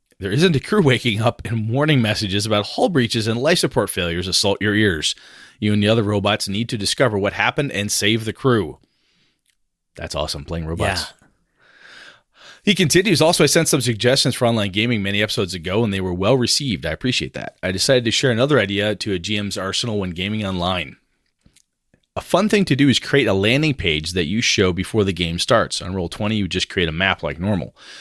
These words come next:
Speaker 1: I add trophies, pictures, or tokens to represent previous adventures to the pa-, <clears throat> previous adventures to the page and remind everyone of the previous glory. Sometimes it's an image of their home base, which I then fill with icons representing triumphs.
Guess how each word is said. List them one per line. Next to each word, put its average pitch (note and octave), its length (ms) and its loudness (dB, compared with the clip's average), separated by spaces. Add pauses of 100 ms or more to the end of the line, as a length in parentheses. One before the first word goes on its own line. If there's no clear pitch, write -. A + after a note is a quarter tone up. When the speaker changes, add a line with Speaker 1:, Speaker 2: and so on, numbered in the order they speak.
(260)
Speaker 1:
I G#2 100 2
add F#2+ 160 -2
trophies, C#3 380 0
pictures, A#2+ 440 0
or F#2+ 60 0
tokens B2 460 0
to - 100 -6
represent G2+ 420 -2
previous A2 320 -2
adventures A2+ 600 0 (420)
to A2+ 160 0
the B2 240 -2 (340)
pa-, D3 340 0 (120)
<clears throat> - 140 -20
previous C#3+ 320 2
adventures A2+ 360 0
to - 80 -2
the G#2 60 0
page E2 340 -2
and G#2 100 -4
remind G2+ 320 -2
everyone A#2+ 360 2
of F2 40 -6
the E2+ 60 -8
previous F#2+ 460 -4
glory. F#2 480 -2 (380)
Sometimes C3 440 2
it's G#2+ 140 -2
an G2+ 100 -2
image A2+ 260 2
of A2 100 0
their F#2 140 -2
home G2+ 280 0
base, B2 340 4
which G#2+ 220 0
I E2+ 240 0
then F2+ 260 -2
fill G2+ 220 0
with F2 100 0
icons F#2+ 380 0
representing F#2 440 -2
triumphs. F#2+ 600 -4